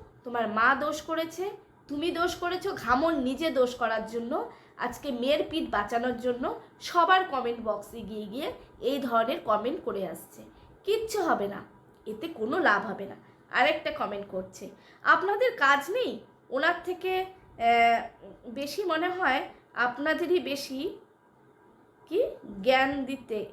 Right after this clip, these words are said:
আপনারাই বেশি জ্ঞান দিচ্ছেন, উনি তো জ্ঞানদাতা, জ্ঞানদারি, অন্য ওনার কাজ ওনাকে করতে দিন, আপনাদের কাজ আপনারা করুন।" একশো বার যে এই কমেন্টটা করেছে সে হলো স্নেহা।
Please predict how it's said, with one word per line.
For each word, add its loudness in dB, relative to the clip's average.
আপনারাই 2
বেশি -2
জ্ঞান 2
দিচ্ছেন, -8
উনি 0
তো 2
জ্ঞানদাতা, 2
জ্ঞানদারি, 0
অন্য 4
ওনার 4
কাজ 0
ওনাকে 0
করতে -2
দিন, -6
আপনাদের -2
কাজ -4
আপনারা -6
করুন।" -14
একশো -6
বার 4
যে -2
এই 2
কমেন্টটা 0
করেছে -4
সে -2
হলো 2
স্নেহা। -2